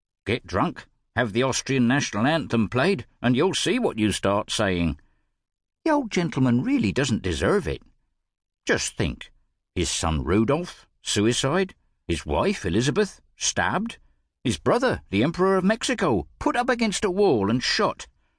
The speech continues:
And now they've shot his nephew. A chap needs iron nerves for that. And then some drunken bastard starts to swear at him. If the balloon went up today,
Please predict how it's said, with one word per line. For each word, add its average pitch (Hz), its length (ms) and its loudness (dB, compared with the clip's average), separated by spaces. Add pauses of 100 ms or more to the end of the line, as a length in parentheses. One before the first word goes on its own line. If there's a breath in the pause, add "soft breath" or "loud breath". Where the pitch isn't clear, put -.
(480)
And 76 180 -8
now 110 200 0
they've 87 260 -2
shot - 260 -2
his 170 180 0
nephew. 165 480 0 (760)
A - 80 -12
chap - 280 -4
needs 95 240 0
iron 82 340 0
nerves 117 340 0
for - 160 -6
that. 143 320 0 (880)
And 82 120 -2
then 131 220 2
some 104 460 0 (180)
drunken 208 520 -2 (100)
bastard 76 500 -4
starts - 400 -4
to 214 120 0
swear 80 540 -2
at 120 140 0
him. 233 220 4 (1120)
If - 160 -4
the 90 80 -2
balloon 202 420 2
went 151 220 0
up - 160 -6
today, 82 440 -2